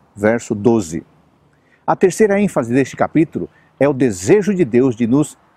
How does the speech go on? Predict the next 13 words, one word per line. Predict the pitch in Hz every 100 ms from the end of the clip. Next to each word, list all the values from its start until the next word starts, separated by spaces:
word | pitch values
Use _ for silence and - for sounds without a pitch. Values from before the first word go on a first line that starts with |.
| _
salvar. | - - 101 92 82 - _ _ _ _ _ _ _ _
"Olhai | 151 135 143 196
para | 185 175 170
mim | 143 151 139 92 73 _ _ _ -
e |
sede | 107 143 143
salvos, | - 139 147 95 78 - - - - -
vós | 92 120 139 143 - - -
todos | 170 175 170 156 143
os | 151
limites | 127 127 127 - 127
da | 117 107
terra | 131 131 101